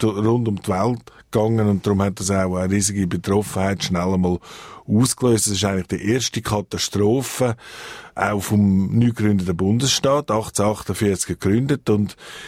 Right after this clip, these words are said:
dreizehn Jahr-, Jahre später ist das passiert und das,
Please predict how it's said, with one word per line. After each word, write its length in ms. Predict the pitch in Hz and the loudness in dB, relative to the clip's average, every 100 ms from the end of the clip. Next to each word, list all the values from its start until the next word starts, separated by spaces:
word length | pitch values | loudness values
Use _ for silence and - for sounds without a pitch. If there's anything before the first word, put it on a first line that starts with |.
| - | -2
dreizehn 380 | 113 123 117 104 | 0 0 0 0
Jahr-, 300 | 98 92 - | 0 -2 -2
Jahre 240 | 107 95 | -2 -2
später 540 | - 92 104 113 113 | -2 0 0 0 -4
ist 300 | - 113 - | 0 0 0
das 160 | 101 90 | -2 -2
passiert 640 | - 90 - 117 139 - | -4 -4 0 0 0 -2
und 240 | - 202 - - - - - - - _ | 0 0 -2 -14 -18 -20 -20 -20 -20 _
das, 540 | 98 - - - - | -2 -2 -4 -6 -10